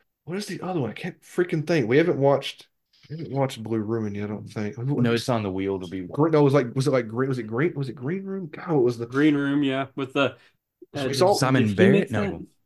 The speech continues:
Speaker 1: I can't remember, but there was, like, this group of movies that they, like, it was all, they kinda seemed like they all kinda ran to get, not, they weren't the same movies, but it was all about, like, the same little crew was, like, knocking out these movies kinda back to back. What is the Netflix one? Dang it.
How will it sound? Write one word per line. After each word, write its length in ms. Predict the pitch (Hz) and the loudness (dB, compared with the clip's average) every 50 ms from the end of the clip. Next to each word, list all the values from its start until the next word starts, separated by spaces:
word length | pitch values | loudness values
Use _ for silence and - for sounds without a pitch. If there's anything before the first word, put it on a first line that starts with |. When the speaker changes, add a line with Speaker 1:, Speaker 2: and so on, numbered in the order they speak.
| _ - | _ -8
Speaker 1:
I 100 | - 165 | -6 -6
can't 220 | - - 190 190 | -4 -2 -2 2
remember, 240 | 156 170 160 143 131 | 4 4 4 4 4
but 160 | 117 127 120 | 2 2 2
there 80 | 131 147 | 4 4
was, 140 | 147 143 147 | 4 4 4
like, 140 | 151 135 117 | 2 0 2
this 140 | 123 120 113 | -2 -4 -4
group 300 | 113 - 151 160 160 160 | 0 2 4 4 6 4
of 80 | 139 | 4
movies 420 | 131 135 139 135 117 117 110 110 - | 4 4 4 4 2 0 -6 -6 -8
that 100 | 117 110 | -6 -2
they, 140 | 127 123 120 | 0 2 2
like, 240 | 120 117 120 113 - | 2 2 2 0 -2
it 40 | - | -2
was 140 | 120 120 | -4 2
all, 240 | 135 135 139 143 139 | 4 4 6 6 4
they 100 | 127 123 | 2 0
kinda 240 | 117 147 139 131 120 | -2 0 -2 -2 -2
seemed 440 | - - 143 143 135 127 123 120 - _ - _ _ _ _ - | -2 0 0 0 2 0 -2 -4 -10 _ -20 _ _ _ _ -8
like 140 | 120 120 - | -8 -4 0
they 120 | 127 123 | 2 4
all 160 | 127 131 131 | 6 6 4
kinda 260 | 127 - 147 131 127 120 | 4 2 0 2 2 2
ran 340 | 117 123 127 131 127 123 120 | 2 2 2 2 0 -2 -4
to 100 | - 123 | -8 -10
get, 160 | 113 - - | -10 -6 -2
not, 140 | 131 135 117 | 0 2 4
they 80 | 143 151 | 6 6
weren't 160 | 160 165 156 | 6 6 4
the 80 | 135 123 | 2 -2
same 340 | - - 147 147 139 123 | 2 2 4 4 4 4
movies, 280 | 120 139 143 123 123 113 | 4 4 4 4 2 0
but 80 | 120 117 | 0 0
it 40 | |
was 100 | 120 120 | 2 2
all 100 | 131 135 | 2 2
about, 180 | 131 123 127 117 | 2 2 2 0
like, 100 | 123 - | 0 -4
the 100 | 113 113 | -4 -6
same 280 | - - - 143 151 147 | -4 -2 0 2 4 4
little 160 | 143 131 120 | 4 2 2
crew 340 | 110 - - 139 143 143 131 | -2 -2 0 4 4 4 4
was, 140 | 120 117 117 | 2 0 -2
like, 140 | 117 101 104 | -2 -4 -4
knocking 340 | 113 123 127 131 127 127 123 | -2 -2 -2 -2 -2 -2 -2
out 120 | 120 120 | -2 -2
these 160 | 123 110 107 | -2 -4 -2
movies 480 | 113 123 131 120 117 110 110 110 - - _ - - - - _ _ _ _ - | 0 0 0 2 2 0 -2 -4 -6 -14 _ -20 -20 -20 -20 _ _ _ _ -4
kinda 180 | - 127 127 120 | -2 0 0 2
back 280 | 107 127 127 123 104 - | 2 2 0 0 0 -2
to 100 | 123 104 | -4 -2
back. 320 | 120 117 113 110 - - | 0 0 0 -2 -4 -4
What 120 | 131 143 | -2 -2
is 120 | 151 147 147 | -2 -2 -4
the 80 | 139 | -6
Netflix 580 | 113 104 107 127 - - - - 208 208 - - | -6 -4 -4 -6 -6 -8 -8 -10 -10 -10 -10 -14
one? 220 | 143 139 104 117 - | -14 -16 -16 -16 -18
Dang 220 | - - 143 135 127 | -16 -14 -14 -14 -14
it. 220 | - _ _ | -18 _ _